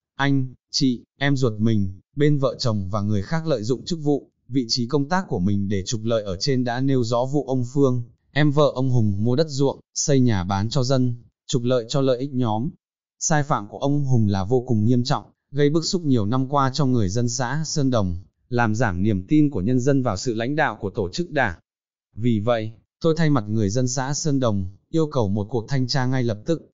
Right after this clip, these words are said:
điều tra làm rõ những sai phạm này của ông Nguyễn Viết Hùng, để làm trong sạch bộ máy lãnh đạo của Đảng, lấy lại niềm tin trong nhân dân. Đồng thời,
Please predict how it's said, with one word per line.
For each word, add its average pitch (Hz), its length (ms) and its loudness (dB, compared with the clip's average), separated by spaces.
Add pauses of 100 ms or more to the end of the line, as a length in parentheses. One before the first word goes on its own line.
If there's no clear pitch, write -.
(120)
điều 113 240 2
tra 139 220 2
làm 110 240 0
rõ 123 160 -2
những 151 200 0
sai 151 200 0
phạm 123 280 -2
này 110 160 0
của 98 140 -6
ông 131 180 0
Nguyễn 151 220 0
Viết 190 160 0
Hùng, 104 280 2 (320)
để 120 180 2
làm 113 240 0
trong 151 180 0
sạch 117 220 -4
bộ 113 160 0
máy 113 180 -2
lãnh 127 220 -4
đạo 127 240 -2
của 98 80 -6
Đảng, 98 280 0 (180)
lấy 110 180 0
lại 135 220 0
niềm 101 280 0
tin 127 200 2
trong 131 160 2
nhân 123 160 4
dân. 127 360 0 (540)
Đồng 113 260 0
thời, 104 440 0